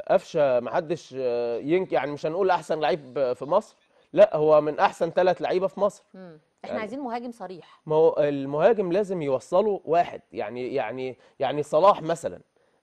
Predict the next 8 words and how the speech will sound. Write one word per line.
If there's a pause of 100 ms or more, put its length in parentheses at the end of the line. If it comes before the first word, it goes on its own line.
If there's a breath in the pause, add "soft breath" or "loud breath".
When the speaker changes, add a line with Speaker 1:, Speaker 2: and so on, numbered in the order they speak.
(140)
Speaker 1:
ظهر
قوي
أيام،
آه، (340)
أي-،
آه،
أيام
برادلي،